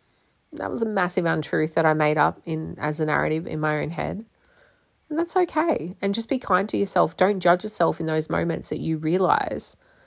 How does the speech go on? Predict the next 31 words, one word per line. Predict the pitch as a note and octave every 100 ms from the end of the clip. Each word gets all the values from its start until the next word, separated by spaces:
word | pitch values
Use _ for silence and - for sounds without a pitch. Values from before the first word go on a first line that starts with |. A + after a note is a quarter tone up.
| _ _ _
that | D#3+
you | D#3+ F3
<laughs> | F3
created | G3 F3+ G3+ G#3+ F3+ F#3+ F3
something | - D#3+ F3 E3+
out | D#3
of | D3
nothing. | C#3 E3 - - - - F#3+
Just | - A3 - -
be | -
kind | - G#3 G#3+ C4
to | C4
yourself. | A3+ - - - - - _ - - _ _
Hold | - G3 A3 A#3
yourself | A3+ F#3+ F3
in | F3
it. | E3 -
The | D#3+
power | - - E3+ F#3 F#3 D#3
is | - D#3+
in | D#3
the | D3+
realising, | D#3 E3 F3 D3+ D3 - - F#3 _ _ _ _ _ _ _ _ _ _ _ -
right? | C#3+ F3+ A3+ - _ _ _ _ _ _ _ _ _ _ _ _ _ _ _ _ _ _ _ _ _ _ _ -
But | F#3+
I | F3+
hope | - F#3 F3+
that | F3+
has | F3 -
helped | E3 D#3+ -
today. | D3+ D3+ E3 G#3